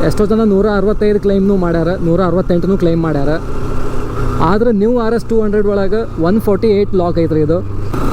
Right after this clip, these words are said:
ಒಂದ್ ವೇಳೆ ನೀವೇನಾರ ಒನ್ ಫಾರ್ಟಿ ಏಟ್ ಮ್ಯಾಲೆ ಹೋಗ್ಬೇಕಂದ್ರೂ ನೀವು ಇದಕ್ಕೆ ರೇಸಿಂಗ್ ಸಿ ಡಿ ಐ ಹಾಕಿಸ್ಬೇಕ್ರಿ.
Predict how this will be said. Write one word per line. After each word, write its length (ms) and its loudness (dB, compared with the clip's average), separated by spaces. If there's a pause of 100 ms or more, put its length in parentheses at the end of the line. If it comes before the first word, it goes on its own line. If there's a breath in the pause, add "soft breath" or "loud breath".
(140)
ಒಂದ್ 180 2
ವೇಳೆ 140 2
ನೀವೇನಾರ 400 0
ಒನ್ 260 0
ಫಾರ್ಟಿ 220 0
ಏಟ್ 240 2
ಮ್ಯಾಲೆ 280 -2
ಹೋಗ್ಬೇಕಂದ್ರೂ 460 0
ನೀವು 180 2
ಇದಕ್ಕೆ 220 0
ರೇಸಿಂಗ್ 420 0
ಸಿ 180 2
ಡಿ 140 2 (120)
ಐ 100 0
ಹಾಕಿಸ್ಬೇಕ್ರಿ. 680 0